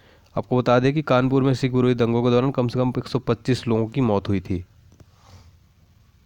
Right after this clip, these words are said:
क्वेश्चन नंबर ट्वेल्थ है, रूस के अनुसार वर्ष दो हज़ार इक्कीस तक सतह से लक्ष्य भेदने में सक्षम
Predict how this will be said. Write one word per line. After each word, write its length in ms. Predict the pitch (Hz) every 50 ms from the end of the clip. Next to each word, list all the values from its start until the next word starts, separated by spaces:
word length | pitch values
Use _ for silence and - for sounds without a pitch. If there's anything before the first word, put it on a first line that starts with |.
| - - _ _ _ _ _ _ _ _ _ _ _ _ _ _ _ - - _ _ _ - - - 120 117 110 107 - - - _ _ _ _ _ _ _ _ _ _ _ _ _ _ _ _ _ _ -
क्वेश्चन 220 | 127 117 - 139
नंबर 200 | 135 135 135 135
ट्वेल्थ 260 | 127 135 120 113 113 117
है, 140 | 110 127 - - _ _ _ _ - -
रूस 240 | 131 143 165 175 -
के 80 | - 190
अनुसार 500 | 175 147 131 - 123 117 123 143 - 170 - -
वर्ष 260 | 123 135 147 143 -
दो 80 | 147 139
हज़ार 180 | 139 143 131 127
इक्कीस 360 | 113 - - 131 127 - -
तक 200 | - 101 90 - -
सतह 400 | - - 123 120 - 151 160 160
से 180 | - - 170 156
लक्ष्य 360 | 135 143 151 - - - 127
भेदने 360 | 120 120 120 117 127 131 127
में 220 | 117 101 90 92 92
सक्षम 500 | - - 123 117 - - - 156 156 151